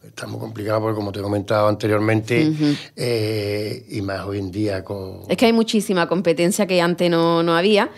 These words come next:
Speaker 2: pero sí que es verdad que es lo que hemos hablado antes, y, y a mí es lo que me gusta resaltar, es que no es lo mismo, uno pide por internet, sí, estás en casa, estás sentado, no hablas con nadie, como bien ha dicho, pero bueno, que el trato de tú a tú es que no, no es lo mismo, y a mí me gusta,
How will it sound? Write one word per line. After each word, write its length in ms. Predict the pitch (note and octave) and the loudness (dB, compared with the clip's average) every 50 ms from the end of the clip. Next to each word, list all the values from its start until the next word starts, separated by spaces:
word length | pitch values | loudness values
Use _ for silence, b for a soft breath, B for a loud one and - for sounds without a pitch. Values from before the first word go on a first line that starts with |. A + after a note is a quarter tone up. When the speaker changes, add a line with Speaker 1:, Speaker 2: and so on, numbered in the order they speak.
| B B B B B - | B B B B B 0
Speaker 2:
pero 160 | G3+ G#3 A3 | 2 4 4
sí 120 | - C#4 | 4 4
que 100 | A3+ C4 | 4 4
es 40 | C4+ | 4
verdad 220 | B3+ C4 C4+ C4+ C4 | 4 4 2 4 4
que 60 | C4+ | 4
es 40 | B3+ | 4
lo 80 | A#3+ | 4
que 140 | A#3 A#3 A3+ | 4 4 4
hemos 260 | A3 G3+ A3 G#3+ G#3 | 4 4 2 2 2
hablado 340 | G#3 G3+ G3 F#3+ F#3+ F3+ E3 | 4 4 6 6 8 8 8
antes, 380 | D3+ C#3+ C#3+ B2 C3+ B2+ C#3+ D#3+ | 6 4 2 0 -2 -2 0 2
y, 100 | F#3+ F#3 | 2 2
y 200 | E3+ E3 F#3 F#3 | 2 4 2 2
a 40 | |
mí 120 | G3+ A3 C4 | 4 4 4
es 60 | C4 | 4
lo 100 | C4+ C4+ | 4 4
que 80 | C#4 C#4+ | 2 2
me 100 | A#3+ A3 | 2 2
gusta 300 | G#3 A#3 A3+ A#3 A#3+ A3 | 2 2 2 2 2 2
resaltar, 480 | G#3 G#3 - A#3 G3 E3+ - C#3 C3 B B B B B | 2 0 0 0 0 2 0 0 -2 B B B B B
es 80 | - A3 | -2 0
que 140 | A3+ C#4+ C4 | 2 4 4
no 320 | A3+ G3+ - G3+ G3+ A3 | 2 2 0 2 2 2
es 80 | C4 C4 | 4 4
lo 160 | B3+ A#3 A3+ | 4 2 2
mismo, 320 | A#3+ D4 D4+ C4 G#3 E3 D#3+ | 2 2 2 2 4 4 4
uno 220 | F3+ G3+ A3+ A3+ | 2 2 2 0
pide 180 | A#3+ A#3+ A#3 A#3 | 2 4 4 4
por 140 | A#3 A#3 A#3 | 4 2 2
internet, 380 | A3+ A#3 A#3 A#3+ C4+ C4+ C4+ | 2 2 2 2 2 2 2
sí, 200 | C4 - C4+ C4 | 2 2 2 2
estás 260 | A#3+ A#3 A#3 A3 G#3+ | 2 2 2 2 0
en 100 | A3+ A#3 | 0 0
casa, 260 | A#3 C4+ C4 A#3+ - C4+ | 0 0 0 0 -2 -2
estás 220 | - A3+ A3 A3+ | -2 -2 -2 0
sentado, 500 | A#3+ A3 A3 B3 A#3 B3 A#3+ A#3+ C4 B3+ B B B B B | 0 -2 0 0 2 4 4 4 4 2 B B B B B
no 120 | - G3 G3 | 0 0 2
hablas 200 | G3 G3 G#3 G#3+ | 2 2 2 2
con 140 | - G#3 | 2 2
nadie, 240 | G#3+ A3+ A#3 A3+ G#3 | 2 2 2 2 2
como 160 | F#3 F3 E3 | 2 2 2
bien 200 | D#3+ E3+ F3+ F#3 | 2 2 2 2
ha 80 | G3 G3+ | 2 4
dicho, 360 | G#3 A3 A#3 A3+ - C4 C4 B B B B B | 4 2 2 2 2 0 0 B B B B B
pero 160 | - G3 F#3 F3+ | 0 2 2 4
bueno, 180 | F3 G3 A3 | 4 2 2
que 100 | A3 - | 0 0
el 100 | E3+ D#3+ | -2 0
trato 260 | F3 F3+ G3+ G#3 G#3 | 2 2 2 4 4
de 100 | E3+ D#3+ | 4 4
tú 160 | D#3+ D#3+ F#3 G#3 | 2 4 2 2
a 100 | G#3 G3+ | 2 2
tú 240 | B3+ C#4+ - - - b b b b b b b _ | 2 0 -2 -4 -12 b b b b b b b _
es 140 | G#3 G#3 - | -6 -6 -2
que 100 | - A3 | 0 0
no, 160 | G#3 G3+ F#3+ | 2 2 2
no 160 | E3 G3+ G#3+ | 2 2 2
es 60 | B3 A#3+ | 2 4
lo 100 | G#3 G3 | 2 2
mismo, 380 | G3+ A#3+ C4 A#3+ G#3 F3+ E3 D#3+ | 2 2 0 2 2 2 4 4
y 140 | E3 F3 | 4 4
a 80 | F3 E3+ | 4 4
mí 120 | F3 F3+ | 4 2
me 140 | F#3+ G#3 G#3 | 4 4 2
gusta, 1000 | G3 G#3 A3+ A3 A3+ - - A#3+ A#3 A#3 A3+ A3+ A3+ A3 A3 A3 A3 G#3 G#3+ - | 4 4 2 2 0 0 0 0 2 4 4 4 4 4 4 4 4 2 0 -6